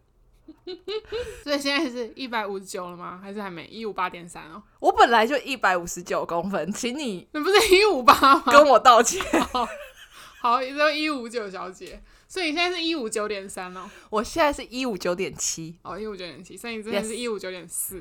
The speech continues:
Speaker 2: Yes。Yes。
Speaker 1: 哦，好。
Speaker 2: 我大概花了大概
Speaker 1: 你还有零点三公分的扣打，你就可以称为是一百六了。
Speaker 2: 没关系，我，我，我不介意。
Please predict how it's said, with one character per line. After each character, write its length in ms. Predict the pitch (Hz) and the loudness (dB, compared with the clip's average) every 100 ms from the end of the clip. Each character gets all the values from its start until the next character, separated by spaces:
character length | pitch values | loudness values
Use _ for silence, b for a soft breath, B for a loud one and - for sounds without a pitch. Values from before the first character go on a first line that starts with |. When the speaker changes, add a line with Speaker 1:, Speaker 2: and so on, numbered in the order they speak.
| - | -2
Speaker 2:
Yes。 140 | 233 | 0
Yes。 280 | - - - | 0 -6 -10
Speaker 1:
哦， 220 | - 190 180 | -14 -14 -10
好。 300 | 175 185 180 _ _ | -10 -10 -12 _ _
Speaker 2:
我 120 | 220 | 2
大 120 | 233 | 4
概 140 | 254 254 | 4 4
花 180 | 226 | 4
了 80 | 220 | 4
大 60 | 220 | 4
概 60 | |
Speaker 1:
你 0 | |
还 60 | 330 | 6
有 60 | 302 | 6
零 160 | 269 | 4
点 160 | 320 254 | 2 0
三 180 | 247 254 | 0 -2
公 160 | 247 | -2
分 120 | 240 254 | -2 -4
的 120 | 240 | -6
扣 180 | - 240 | -6 -4
打， 140 | 202 | -2
你 80 | 190 | -4
就 80 | 208 | -8
可 100 | 214 | -8
以 80 | 185 | -10
称 200 | 190 208 | -10 -10
为 120 | 190 | -10
是 120 | 185 | -12
一 80 | 196 | -12
百 160 | 196 175 | -10 -10
六 260 | 180 - | -10 -12
了。 100 | 151 | -2
Speaker 2:
没 80 | 226 | 6
关 140 | 330 370 | 6 6
系， 120 | 359 | 2
我， 200 | 285 226 | 4 4
我， 240 | 220 226 - | 2 0 -2
我 100 | 196 | -10
不 120 | 196 | -10
介 220 | 208 208 | -6 -6
意。 220 | 202 - | -6 -12